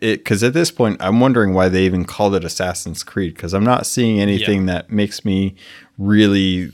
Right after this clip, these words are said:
Speaker 1: link it to what I understand of most other Assassin's Creed games.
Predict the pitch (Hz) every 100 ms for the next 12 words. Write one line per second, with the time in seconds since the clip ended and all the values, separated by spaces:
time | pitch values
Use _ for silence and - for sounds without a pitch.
0 | - - - 117 98 123 117 92 - -
1 | 92 90 95 92 98 101 85 - 87 82
2 | 85 85 98 90 87 - 87 87 85 90
3 | - 87 - 87 - - 82 78 - 87
4 | 82 76 - -